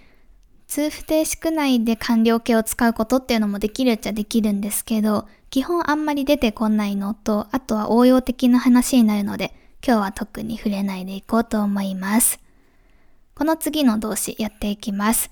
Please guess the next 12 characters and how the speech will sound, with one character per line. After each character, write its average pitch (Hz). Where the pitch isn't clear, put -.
次 277
に 233
紹 202
介 208
す -
る 214
の 208
は 214
versuchen 220
で 185
す。 -
versuchen、 254